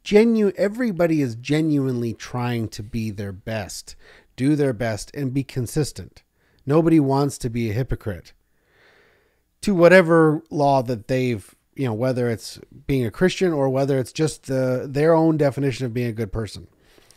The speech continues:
And everyone can look back at the last week and if they think about it, can pinpoint a time or two where they lost their temper, they said something they shouldn't, they did something that was embarrassing, they,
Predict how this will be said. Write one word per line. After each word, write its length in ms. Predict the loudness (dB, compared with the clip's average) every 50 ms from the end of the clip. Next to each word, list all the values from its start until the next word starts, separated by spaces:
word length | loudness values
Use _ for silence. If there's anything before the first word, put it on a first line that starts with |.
| -20 _ -12
And 100 | -12 -12 _ -6 0
everyone 720 | 0 0 0 2 0 0 0 0 -2 -4 -6 -6 -8 -10 _ _ -20 -20 -20 _ _ _ _ _ _
can 200 | -6 -4 -2 -2
look 280 | 0 0 -2 -2 -4 -6
back 340 | -4 -2 -2 -2 -4 -4 -6
at 120 | -8 -6
the 80 | -6 -8
last 340 | -6 -6 -4 -6 -6 -8 -8
week 480 | -8 -6 -6 -6 -6 -8 -12 -18 -20 -20 -20 _ _ _ _ _ _ _ _ _ -20 -12 -8
and 280 | -6 -4 -4 -4 -6 _ _ _ -20 -20 -20 -20 _ _ _ _ -8
if 180 | -8 -8 -6 -6
they 180 | -8 -6 -6
think 380 | -6 -8 -4 0 0 0 2 2
about 320 | 0 0 0 0 0 -2
it, 160 | -6 -8 -12 -14 -20 -20 _ _ _ _ _ _ _ -2
can 200 | 0 0 0 0
pinpoint 680 | 2 2 2 2 2 0 -2 0 2 2 2 2 0 -4
a 80 | -8 -6
time 360 | -4 -2 0 0 0 2 0
or 80 | 0
two 300 | -2 -2 -4 -4 -4 -4
where 140 | -4 -4 -4
they 120 | -4 -4 -6
lost 280 | -4 -4 -4 -6 -6
their 80 | -6 -6
temper, 460 | -4 -4 -4 -4 -4 -4 -4 -4 -6 -10 -18 -20 -20 -20 _ -14
they 60 | -12
said 280 | -8 -4 -2 -2 -2 0
something 240 | -4 -4 -2 -2 -2
they 140 | -2 -2 -4
shouldn't, 460 | -4 -4 -4 -4 -4 -6 -8 -10 -10
they 120 | -12 -10
did 240 | -6 -4 -4 -4 -4
something 260 | -4 -6 -4 -4 -4
that 100 | -4 -2
was 160 | -2 -2 -2
embarrassing, 640 | -2 -2 -2 -2 -4 -4 -4 -6 -8 -8 -8 -8 -8 -6
they, 240 | -6 -8 -8 -10